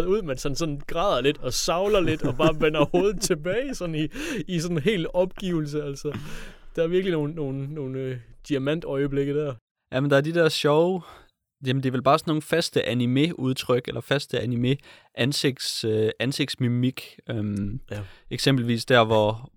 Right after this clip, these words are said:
Speaker 2: hvor ham her, den gamle præst, han er ved at være slået, og så er der det her, øh, det her skud nedefra, hvor vi kigger op på hans ansigt, og så har han bare sådan en kæmpe snotklat
Speaker 1: <laughs>
Speaker 2: i næsen. Som, og det er jo ikke fordi, at vi egentlig kan se for det her, for, for, for den her vinkel, at han er slået, og han har tabt.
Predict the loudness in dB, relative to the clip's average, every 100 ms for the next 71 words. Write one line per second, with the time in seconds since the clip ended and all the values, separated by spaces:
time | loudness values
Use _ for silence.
0 | -6 -2 0 2 2 0 2 4 4 4
1 | 2 2 2 2 -2 -8 -8 -4 0 2
2 | 2 2 0 2 4 4 2 2 0 2
3 | 2 2 2 0 0 -2 -2 0 0 0
4 | 0 2 4 4 2 -4 -6 -6 -2 0
5 | 0 0 -2 0 -2 -2 -4 -4 -2 -2
6 | -2 -4 -2 -2 0 0 0 -2 -4 -6
7 | -4 -6 -10 -4 -4 -2 -4 0 2 4
8 | 4 4 0 -2 -2 2 4 2 0 2
9 | 2 2 2 2 2 2 0 2 2 2
10 | 2 2 2 0 -4 -10 -8 -6 -6 -8
11 | -12 -14 -4 0 4 4 4 4 2 0
12 | 0 0 0 0 2 4 4 2 -6 -2
13 | 0 0 0 2 2 0